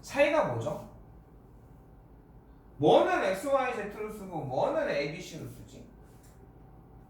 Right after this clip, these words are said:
생각 안 해봤어? 지민아, 뭔 차이가 있는 것 같아? X, Y, Z로 쓰는 애들은 뭐고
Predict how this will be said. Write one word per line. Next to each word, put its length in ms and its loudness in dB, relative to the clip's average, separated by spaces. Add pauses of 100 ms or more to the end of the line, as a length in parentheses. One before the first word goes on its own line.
(3250)
생각 300 -4
안 80 -2
해봤어? 460 -6 (2500)
지민아, 500 -4 (1000)
뭔 200 -2
차이가 280 -2
있는 200 -4
것 220 -12
같아? 120 -12 (160)
X, 220 -6
Y, 420 0
Z로 160 -8
쓰는 240 -10
애들은 400 -6
뭐고 400 -8